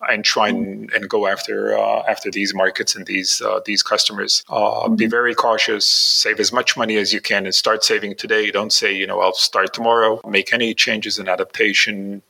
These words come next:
Speaker 1: to the business that you need and, and do it now. You know, the earlier that you start, the better off you will be in, in the long term, uh, because unfortunately, this looks like, uh, it's gonna be a relative longer journey than, than a shorter journey for, for everybody.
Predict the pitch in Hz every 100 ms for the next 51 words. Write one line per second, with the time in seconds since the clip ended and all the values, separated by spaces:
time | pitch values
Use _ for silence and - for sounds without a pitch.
0 | - 143 131 113 107 110 95 110 113 101
1 | 101 95 95 104 107 110 104 - 101 95
2 | 95 - - 117 101 107 117 127 127 120
3 | 110 110 110 101 - 120 104 98 92 104
4 | 95 95 95 101 95 95 92 95 92 92
5 | 95 113 101 98 113 113 - 110 98 -
6 | 110 107 - 113 - - - _ - 147
7 | - - 147 - 107 98 98 92 113 -
8 | 110 - - 110 - - 127 110 101 -
9 | 101 92 107 98 101 107 98 101 104 98
10 | 98 98 95 101 113 107 104 95 - 95
11 | 90 92 98 95 92 92 107 92 - 98
12 | 92 - 98 95 92 - - - - 98
13 | 98 101 104